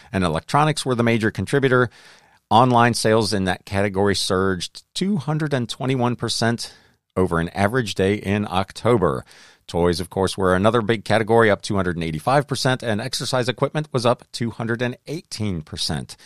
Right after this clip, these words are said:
I didn't hear anything about books there. <laughs> Uh, oh well. Um, many consumers embrace flexible payment plans on Black Friday as they continue to grapple with, again, the high prices and inflation. We'll see how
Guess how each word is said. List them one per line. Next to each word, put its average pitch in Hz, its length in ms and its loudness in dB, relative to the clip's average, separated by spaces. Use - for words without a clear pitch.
I - 60 -8
didn't 113 160 -4
hear 113 140 -4
anything 92 320 -2
about 82 260 0
books - 460 -2
there. 78 340 0
<laughs> - 60 -8
Uh, 135 540 2
oh 143 140 4
well. 90 440 4
Um, 127 760 8
many 165 240 6
consumers 165 360 0
embrace 147 300 2
flexible 139 420 0
payment 151 300 -2
plans 139 300 0
on 127 120 4
Black 117 220 2
Friday 123 300 4
as 107 80 0
they 101 100 0
continue 135 400 0
to 117 60 0
grapple 104 280 4
with, 92 280 0
again, 85 400 -2
the 71 80 -6
high 73 160 -2
prices 92 400 0
and 82 200 -4
inflation. 147 560 0
We'll 123 160 4
see 127 200 2
how 104 340 6